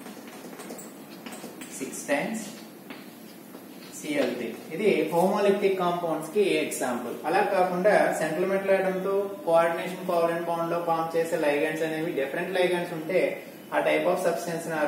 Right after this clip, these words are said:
కాంప్లెక్స్ కాంపౌండ్స్ ని ఏమంటాం అంటే హెటెరోలిప్టిక్ కాంప్లెక్స్ కాంపౌండ్ అంటాం. For example మనం తీసుకుంటే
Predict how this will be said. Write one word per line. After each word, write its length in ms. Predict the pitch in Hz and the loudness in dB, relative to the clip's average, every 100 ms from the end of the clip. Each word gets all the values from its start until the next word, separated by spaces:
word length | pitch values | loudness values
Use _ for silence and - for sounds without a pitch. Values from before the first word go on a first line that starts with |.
| 147 | 0
కాంప్లెక్స్ 380 | 147 147 156 - | -2 -2 -4 -4
కాంపౌండ్స్ 340 | 160 156 160 160 | -4 -2 -4 -4
ని 40 | 156 | -6
ఏమంటాం 280 | 156 151 156 | -4 -4 -4
అంటే 140 | 147 180 185 | -4 -2 -2
హెటెరోలిప్టిక్ 640 | 156 170 170 165 - 170 | 0 2 2 2 -2 -2
కాంప్లెక్స్ 380 | 170 151 156 - | -2 -2 -2 -6
కాంపౌండ్ 360 | 160 147 147 147 | -4 -2 0 -2
అంటాం. 240 | 131 120 117 - - - - | -2 -4 -8 -10 -16 -14 -2
For 100 | 160 | 2
example 380 | 156 156 165 165 170 | 2 2 0 0 -2
మనం 120 | 165 156 | -2 -2
తీసుకుంటే 360 | 151 156 160 | -2 -2 -2